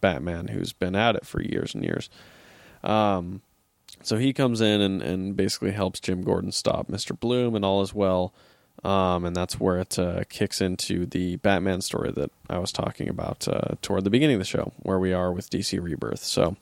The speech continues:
anyway, uh, yeah, I mean, I don't know. Scott Snyder, just a fantastic writer. Um, very, very, very verbose. Uh, a lot more wordy than most comic book writers tend to be,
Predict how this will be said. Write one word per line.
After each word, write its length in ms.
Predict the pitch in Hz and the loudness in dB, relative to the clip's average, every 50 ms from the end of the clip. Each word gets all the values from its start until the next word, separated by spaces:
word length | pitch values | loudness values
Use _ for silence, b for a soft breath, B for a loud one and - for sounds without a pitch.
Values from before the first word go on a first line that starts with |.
| B B B B B B B B B B B B B B B B B B B B B B | B B B B B B B B B B B B B B B B B B B B B B
anyway, 460 | - 202 202 175 131 113 107 101 98 98 - | -2 2 2 4 4 4 4 4 2 0 0
uh, 480 | - 117 120 120 120 120 120 120 117 98 - _ _ _ _ _ _ _ _ _ _ | 2 2 4 4 4 4 4 4 2 2 -2 _ _ _ _ _ _ _ _ _ _
yeah, 260 | - 214 214 143 113 | -2 0 2 2 4
I 80 | 107 107 | 4 4
mean, 240 | 110 117 117 117 - | 4 4 2 2 2
I 120 | - 175 185 | 0 2 2
don't 100 | 165 120 | 4 4
know. 220 | 104 98 92 95 101 B B B | 4 2 2 -2 -6 B B B
Scott 340 | - - - - 156 131 - | -8 -4 -2 0 0 0 0
Snyder, 480 | - - 117 110 110 110 107 107 104 - - - | 2 2 4 4 6 6 4 4 2 -2 -4 -4
just 200 | - 180 170 - | -2 -2 -2 -2
a 40 | |
fantastic 640 | - - 123 113 104 - - 107 101 - - 104 - | 0 4 4 4 4 4 4 4 4 2 0 -2 0
writer. 480 | 95 98 98 98 95 98 95 98 - - - | 4 4 6 6 6 4 2 0 -2 -6 -2
Um, 560 | - 101 101 98 98 95 95 92 92 92 92 - - _ _ _ _ _ _ _ | 0 2 4 4 4 4 2 2 0 -2 -6 -8 -10 _ _ _ _ _ _ _
very, 520 | - 123 - - 131 131 127 123 120 120 113 | -14 -10 0 4 6 6 8 8 8 6 6
very, 520 | 107 104 107 110 110 104 101 101 98 98 | 4 2 4 4 6 6 8 6 6 4
very 600 | 98 98 101 104 101 98 95 95 95 95 92 90 - - | 4 2 4 4 6 6 6 4 4 4 4 2 0 -2
verbose. 800 | 90 104 101 101 98 92 101 98 95 95 98 - - - - - - - | -4 0 2 2 4 4 4 4 6 4 2 2 -2 -4 -6 -6 -6 -4
Uh, 420 | 95 92 90 90 92 53 53 - - - - _ _ _ _ _ _ _ _ _ | -4 -2 -2 -2 -2 -2 -2 -2 -2 -4 -6 _ _ _ _ _ _ _ _ _
a 60 | - | 2
lot 200 | 104 104 113 - | 4 4 4 4
more 240 | 117 123 120 110 107 104 | 4 4 4 6 4 4
wordy 420 | 101 101 104 101 104 98 98 98 | 4 4 6 6 6 6 6 4
than 200 | 95 101 92 92 | 4 4 2 2
most 220 | 92 95 95 - - | 2 2 0 0 -2
comic 300 | - 107 98 95 95 - | 0 0 0 0 -2 -4
book 180 | - - - | -4 -4 -2
writers 520 | - 92 92 95 95 92 92 95 95 - - | 0 0 2 2 2 2 0 0 -2 -2 -4
tend 260 | - - 131 120 - | -4 -2 -2 -2 -2
to 100 | - - | -4 -8
be, 440 | - - - 107 107 107 107 107 | -6 0 4 6 6 6 6 4